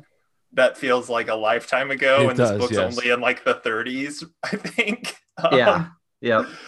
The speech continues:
Speaker 1: Thirty-seven.
Speaker 2: it, I, it's unfathomable to
Speaker 3: Thirty-seven?
Speaker 2: me.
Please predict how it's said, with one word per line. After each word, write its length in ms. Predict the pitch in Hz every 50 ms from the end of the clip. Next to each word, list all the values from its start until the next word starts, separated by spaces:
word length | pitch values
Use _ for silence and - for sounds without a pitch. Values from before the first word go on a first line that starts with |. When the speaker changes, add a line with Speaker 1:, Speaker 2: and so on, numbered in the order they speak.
| _ _ - -
Speaker 1:
Thirty-seven. 500 | - 110 107 110 101 - - 104 98 135
Speaker 2:
it, 220 | 139 120 104 101 - -
I, 200 | 123 123 123 117 - - _ _ - -
it's 160 | 135 135 -
unfathomable 480 | 123 135 135 131 233 247 247 196 143 127
to 60 | 127
Speaker 3:
Thirty-seven? 460 | 127 131 214 208 196 156 117 113 110
Speaker 2:
me. 240 | 120 135 131 135 147